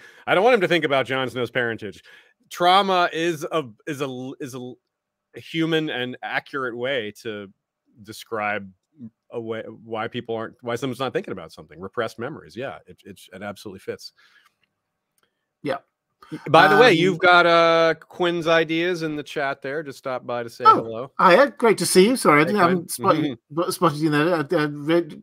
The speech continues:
Speaker 2: I had Quinn on a long time ago, but, uh, fantastic. Um, and I'll do a quick shout out for those who do not know Quinn's ideas. Um, excellent channel covering,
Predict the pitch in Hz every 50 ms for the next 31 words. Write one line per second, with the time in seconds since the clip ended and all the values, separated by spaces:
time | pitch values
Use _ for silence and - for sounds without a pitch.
0 | _ _ - 165 139 - - - - - - 185 226 175 - _ _ _ _ -
1 | - - 214 220 220 214 214 208 202 196 196 196 190 185 180 180 180 165 151 156
2 | 165 185 240 247 254 247 190 160 165 156 143 135 120 117 107 101 98 - 131 131
3 | - - 143 139 135 - 151 147 135 147 135 113 123 - - - - - - -
4 | 147 147 147 143 - 170 156 151 156 160 156 139 131 - - 170 165 151 131 -
5 | - - 190 180 - - - 147 139 - 143 156 160 131 139 131 135 131 127 135
6 | 131 120 127 131 131 127 127 135 131 127 123 120 - 143 131 131 123 135 135 131
7 | 131 147 151 151 143 - - - - - - - - - 147 143 143 139 143 143
8 | 143 143 143 151 - _ _ _ - - 220 254 240 - - 202 190 180 151 -
9 | 156 143 131 135 143 143 - - 170 160 151 160 165 160 147 147 139